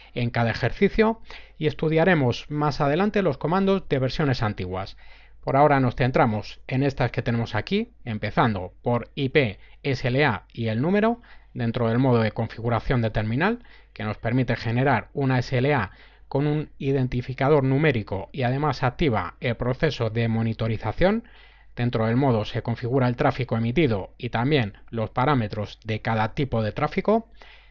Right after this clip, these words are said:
También tenemos el comando I P S L A Schedule, S L A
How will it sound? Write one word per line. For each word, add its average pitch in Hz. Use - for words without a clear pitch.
También 117
tenemos 120
el 117
comando 123
I 131
P 120
S 131
L 127
A 107
Schedule, 117
S 135
L 135
A 104